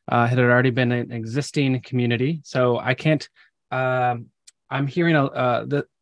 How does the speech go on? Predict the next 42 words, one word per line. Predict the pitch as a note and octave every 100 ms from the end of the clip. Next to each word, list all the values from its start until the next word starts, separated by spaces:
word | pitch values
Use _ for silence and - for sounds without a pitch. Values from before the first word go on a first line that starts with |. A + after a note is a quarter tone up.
| _
a | C3+
little | D3+ F3+
bit | E3 C#3+
of | B2+
this | C3+ -
is, | C3 -
is | - C3
what | C3 C3
I |
learned | B2+ B2+ B2+
through | - A#2+
the |
founder, | A2+ C3+ B2+ A#2+
Scott | - A2+
Amenta. | A2+ E3+ - F#2 D3 - _ _ _ _ -
Um, | C3 C3 B2+
but | A#2+
in | C#3 C3+ C#3
twenty | - F3+
sixteen, | F3 F3+ - - D#3 D3 C#3+ C3 G#3 - -
uh, | B2
Scott | B2 - C3+ -
published | C#3 C#3 -
a |
blog | A2+ A#2+ B2 C3
post | C3+ B2 -
on | A#2+
Medium, | D3+ G3 C#3 C3 B2 - _ _ _ _
um, | B2+ B2+ C3
titled | C#3 C3+ C3
Chief | - D#3
of | D3+
Staff, | - C3+ B2+
A | C3
Critical | - C3 C#3 A#2+
Role | B2 B2 B2
Among | B2 B2 A#2+ A#2 A#2 - -
High | B2+
Growth | A2 A#2+
Startups. | - F3 C#3+ A#2+ - - - _ _ _ _ -
And | D3 D3 D3 C#3+ C3+ - _
s-, | -